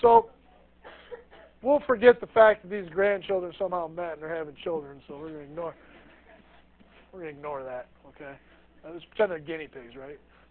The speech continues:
So, or maybe from Kentucky. I don't know how that works.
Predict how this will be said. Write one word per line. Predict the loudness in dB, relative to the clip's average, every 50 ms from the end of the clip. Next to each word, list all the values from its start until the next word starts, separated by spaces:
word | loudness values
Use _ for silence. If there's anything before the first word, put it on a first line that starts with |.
| _ _ _
So, | -20 -20 -20 -20 _ _ _ _ _ _ _ _ _ _ _ _ _ _ _ _ _ _ _ _ _ _ _ _ _ _ _ _ _ _ _ -20
or | -18 -12 -8
maybe | -8 -8 -8 -8 -12
from | -16 -18 -20
Kentucky. | -20 -20 -20 -18 -16 -18 -16 -16 -14 -14
I | -12 -12
don't | -12 -12
know | -14
how | -16 -16
that | -18 -18 -20 -20
works. | -20 -20 -20 -20